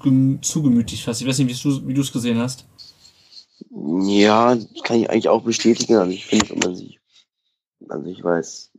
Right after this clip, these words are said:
Speaker 2: glaub, drei, vier Mal dabei, aber wenn man sich die Videos von vor, was weiß ich, wie vielen Jahren anschaut, dann sieht man schon, ich will jetzt auch keinen Vorwurf machen oder so, weil es kann ja eigentlich keiner was dafür, liegt an jedem Einzelnen,
Speaker 1: Nö,
Speaker 2: der
Speaker 1: das war
Speaker 2: damit
Speaker 1: einfach so,
Speaker 2: läuft,
Speaker 1: so,
Speaker 2: selber.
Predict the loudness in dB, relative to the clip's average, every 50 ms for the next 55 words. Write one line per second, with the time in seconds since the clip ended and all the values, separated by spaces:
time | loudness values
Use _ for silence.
0 | _ _ _ -2 0 0 0 0 -4 0 2 4 2 2 2 2 0 2 2 2
1 | 2 2 2 0 2 2 2 2 2 2 0 -2 -4 -4 -6 -8 -12 -14 -10 -4
2 | -4 -2 -2 2 4 4 4 2 0 -6 -6 -4 -4 -4 -4 -6 -8 -12 -16 -18
3 | _ _ _ _ _ _ _ _ _ -16 -4 0 2 4 4 4 2 0 _ _
4 | _ _ _ _ -8 -2 0 0 0 2 0 0 0 0 0 -2 2 4 4 4
5 | 6 4 4 2 0 0 0 0 2 2 2 0 0 0 0 0 0 0 0 0
6 | 0 0 0 -2 -8 _ _ _ _ _ _ _ _ _ _ _ _ _ _ _
7 | _ _ -4 0 2 4 4 4 2 0 -6 -12 _ _ _ _ _ -6 -6 -6
8 | -6 -2 0 0 0 0 -2 0 2 2 4 2 2 0 0 -2 -2 -2 -2 -2
9 | -4 -4 -2 -2 -2 0 0 0 -2 -4 -6 -4 -2 0 0 0 -2 -4 -4 -2
10 | -2 0 0 -2 -4 -6 -4 -4 -4 -2 0 2 2 2 2 -2 -4 -4 -6 -2
11 | 2 2 2 2 2 -2 -2 -2 -2 -4 -2 0 2 2 4 4 4 4 4 4
12 | 4 4 4 4 4 4 2 0 0 -2 2 2 4 2 2 0 -6 -10